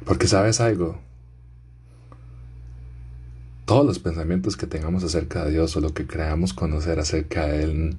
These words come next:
ni llegan a una milésima parte de quién verdaderamente es Él.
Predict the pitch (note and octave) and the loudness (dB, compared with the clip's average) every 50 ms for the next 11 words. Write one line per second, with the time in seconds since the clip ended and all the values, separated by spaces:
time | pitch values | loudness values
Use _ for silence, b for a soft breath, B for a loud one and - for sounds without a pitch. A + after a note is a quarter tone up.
0 | - - - F2+ E2+ F#2 E2+ E2 D#2+ D#2 E2+ D#2+ D#2+ F2+ F#2 F#2 F#2 F#2 F#2 - | -8 -4 -4 0 2 4 4 4 4 2 2 2 2 2 2 2 4 2 2 -2
1 | - - - B B B B B B B B B B B B B B - E2+ E2+ | -6 -14 -20 B B B B B B B B B B B B B B -4 0 2
2 | F2 F2+ F2+ F#2 F2+ F#2 F#2 F2 E2 E2+ E2+ E2 E2+ F2+ F2 E2 - - - D#2+ | 4 6 6 6 6 6 4 4 4 4 4 4 6 4 2 2 0 -4 -4 -4
3 | D#2 D2+ D2+ D2 - - D#2 D2+ D2+ D2+ D#2+ - - D2+ D2+ D2 D2+ D#2 - - | -4 -4 -6 -6 -6 -6 -4 -2 -2 -2 -4 -6 -6 -6 -4 -4 -4 -6 -8 -8
4 | - - E2 D#2+ D#2+ D#2+ D#2+ D#2 D2+ D#2 D#2 D2+ D#2 D#2 D#2 D#2+ D#2 D#2 D2+ D2 | -6 -4 -2 0 0 0 2 2 2 0 0 0 0 0 0 0 0 0 0 -2
5 | D2 D2 C#2+ - - D2+ D2 - | -2 -2 -2 -2 -2 -2 -4 -6